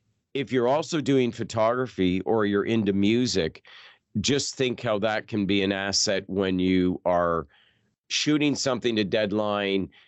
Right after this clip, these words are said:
you're covering an event, y-, you're, you've, you're launching a product and we need some social media content. Well, guess what? This guy can shoot with his camera i-, in the moment on the day when they're shooting something. Hopefully that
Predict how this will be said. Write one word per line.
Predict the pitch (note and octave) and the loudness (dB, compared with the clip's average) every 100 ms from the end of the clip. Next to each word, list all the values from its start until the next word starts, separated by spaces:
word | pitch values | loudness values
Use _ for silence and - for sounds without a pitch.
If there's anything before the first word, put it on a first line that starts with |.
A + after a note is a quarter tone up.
| _ - | _ -4
you're | F#2 | -4
covering | E2 - C3 B2 A#2 | -2 -4 0 2 0
an | A2 | 0
event, | G#2 F#2 G2 G2 G2 - | -2 0 -2 0 -2 -4
y-, | F#2+ F#2 - | -2 -2 -2
you're, | F#2+ F#2 | 0 0
you've, | F2+ E2 D2 - | 0 -2 -4 -4
you're | G2+ | -2
launching | F#2 A2+ A#2+ - A#2+ G#2 | 0 -2 -2 -4 -2 -2
a | |
product | F#2+ - G#2 G2 F#2+ G2 F#2+ - | -4 -2 0 0 0 -2 -4 -4
and | E2 D#2+ - - - | -2 -4 -10 -16 -4
we | F#2+ | 0
need | G#2 A2+ - | 2 0 0
some | G#2 | 0
social | G2+ A#2 G#2 - G2+ | 0 0 0 -2 0
media | F#2+ F#2 F#2 F#2 | 2 2 2 0
content. | - G#2 F#2 F#2 - G2+ F#2 D2 - _ | -2 -4 -2 -2 -2 -4 -4 -6 -14 _
Well, | - A#2+ C3 C#3+ C#3+ - | -4 0 0 0 -4 -8
guess | G#2 B2+ A#2+ | -2 0 -2
what? | G#2+ A2 D#2+ - | -2 -2 -2 -2
This | A2 A2 | -2 -2
guy | - A2 G#2 | -2 -2 -2
can | - F#2 | -2 -4
shoot | - A#2+ A2+ | -2 0 0
with | A2 G2+ | 0 0
his | F#2+ | -2
camera | - G#2+ G2 G2 G2 F#2+ F#2 - - - | -4 -4 -2 0 0 -2 -4 -14 -20 -16
i-, | - - | -14 -4
in | D#3 C3 | -2 0
the | A#2+ | 0
moment | B2 C#3 C#3 A#2+ - | 0 0 0 -2 -2
on | A2+ A2 | -2 -2
the | G2+ | -2
day | E2 A2+ A#2 | -4 -4 -2
when | A2 G#2+ | 0 0
they're | G2 | 0
shooting | - - B2 A2+ G#2 | 0 0 2 2 -2
something. | F#2+ A2 F#2 G#2 G2 F#2+ - - - | -2 -4 -2 -2 -2 -2 -6 -8 -2
Hopefully | D3 F3 - C3 A#2 | 0 0 -2 -2 0
that | G#2 G#2 G2+ | 0 -2 -4